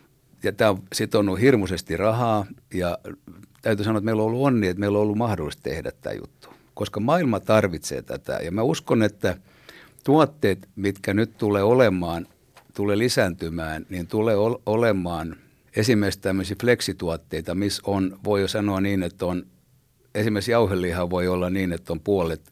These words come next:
tätä ja puolet lihaa. Tulee tämmöisiä erinäköisiä tuotteita, mitkä sitten niin kuin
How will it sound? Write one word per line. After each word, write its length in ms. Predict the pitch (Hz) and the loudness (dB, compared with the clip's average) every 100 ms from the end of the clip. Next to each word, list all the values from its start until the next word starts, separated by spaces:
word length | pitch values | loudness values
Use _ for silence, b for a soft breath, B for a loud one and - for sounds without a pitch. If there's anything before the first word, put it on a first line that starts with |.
| _ | _
tätä 300 | 95 87 87 | -8 -6 -4
ja 140 | 82 80 | -6 -6
puolet 420 | - 82 78 - | -6 -6 -6 -8
lihaa. 400 | 82 76 62 - - b b b b b - | -8 -6 -6 -8 -14 b b b b b -4
Tulee 240 | 107 95 | 0 2
tämmöisiä 300 | 98 95 110 | 0 0 2
erinäköisiä 640 | 113 95 92 95 87 82 - | 4 4 0 -2 -4 -6 -4
tuotteita, 640 | 90 78 - 73 65 - - - | -2 -2 -6 -10 -8 -12 -12 -8
mitkä 340 | 98 - 92 | -8 -4 -2
sitten 340 | 98 98 95 | -2 -4 -4
niin 120 | 95 95 | -4 -4
kuin 200 | 95 | -6